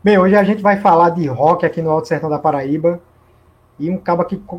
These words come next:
que tá se tornando aí uma autoridade no assunto aí é o camarada Didier Júnior, né? Que andou aí fazendo seu T C C, contando um pouco da história do rock em Cajazeiras, com foco aí na banda Conspiração Apocalipse.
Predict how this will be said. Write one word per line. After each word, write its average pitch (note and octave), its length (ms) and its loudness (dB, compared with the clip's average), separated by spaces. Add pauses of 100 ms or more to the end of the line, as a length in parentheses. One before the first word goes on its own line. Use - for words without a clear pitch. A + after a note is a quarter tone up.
(140)
que E3+ 160 -2
tá F3 120 -2
se E3+ 160 -8
tornando E3+ 320 2
aí E3 120 2
uma E3 140 2
autoridade E3 600 2
no E3+ 80 2
assunto D#3+ 380 -2
aí D3+ 160 4
é F3 120 4
o E3 220 2 (160)
camarada D#3+ 460 2
Didier E3 380 2
Júnior, D3+ 340 -2
né? E3+ 200 -6 (1080)
Que D#3 100 -6
andou E3 340 2
aí D#3+ 520 2 (920)
fazendo D#3+ 340 -2
seu D#3+ 240 0
T F3 140 2
C E3 160 0
C, F#3 560 2 (420)
contando E3+ 340 0
um E3 60 -4
pouco E3+ 260 0
da E3 140 2
história D#3+ 400 0
do D#3 140 -2
rock D3+ 240 -2
em - 20 -4
Cajazeiras, D3 560 0
com D3 160 -10
foco D3 260 -4
aí D3 100 -2
na D3 120 -4
banda C#3+ 300 -10
Conspiração D3+ 640 -6
Apocalipse. D3+ 720 -4